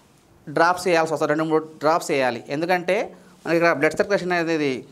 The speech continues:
ఆపోజిట్లో ఉంటది. ఇటు నొప్పి ఉంటే ఇటు వేయాల్సి వస్తది, ఇటు నొప్పి ఉంటే ఇటు వేయాల్సి వస్తది. మనకి ఎటువైపు నొప్పి ఉంటే దానికి ఆపోజిట్ డైరెక్షన్లో ముక్కులో ఒక నాలుగైదు చుక్కలు వేయడం వల్ల మీకు పెయిన్ అనేది తగ్గిపోతూ ఉంటది. అలాగే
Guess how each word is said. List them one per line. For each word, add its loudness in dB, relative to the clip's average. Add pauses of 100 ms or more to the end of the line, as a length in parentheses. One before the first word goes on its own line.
(320)
ఆపోజిట్లో 6
ఉంటది. -2 (520)
ఇటు 2
నొప్పి 0
ఉంటే 0 (240)
ఇటు -2
వేయాల్సి 4
వస్తది, -2 (460)
ఇటు -2
నొప్పి 0
ఉంటే 2 (120)
ఇటు -2
వేయాల్సి 2
వస్తది. -4 (180)
మనకి -2
ఎటువైపు 2 (100)
నొప్పి -4
ఉంటే -2 (500)
దానికి 2 (100)
ఆపోజిట్ 2
డైరెక్షన్లో 0 (120)
ముక్కులో -4 (380)
ఒక 0 (120)
నాలుగైదు 2
చుక్కలు 0
వేయడం 4
వల్ల 4 (580)
మీకు -8 (100)
పెయిన్ -2
అనేది -6
తగ్గిపోతూ -2
ఉంటది. -6 (500)
అలాగే 2